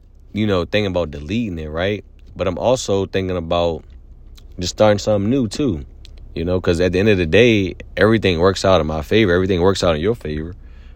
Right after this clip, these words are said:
You know, your small victories turn, become big victories, and sometimes you just gotta be around people that pour into you, you know, and Facebook is definitely, is not, is not the app for that. Or if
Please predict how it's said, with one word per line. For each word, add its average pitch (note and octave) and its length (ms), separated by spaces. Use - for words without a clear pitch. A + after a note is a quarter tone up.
You E2+ 80
know, E2 140
your E2 120
small G#2 340
victories F#2 360
turn, E2+ 180
become D#2+ 540
big G#2+ 180
victories, E2 500
and C#2+ 220
sometimes G#2+ 280
you G#2+ 60
just G#2+ 140
gotta G#2 180
be G#2 180
around G2 260
people F#2+ 180
that E2 180
pour G#2+ 240
into G2 240
you, C#2 220
you D#2 80
know, E2 220
and C#2 240
Facebook D#3 400
is C#3+ 200
definitely, C#3+ 680
is A2+ 240
not, C3+ 360
is G#2+ 160
not B2+ 160
the A#2 80
app A#2+ 240
for - 160
that. B1 280
Or D#2+ 260
if E2+ 160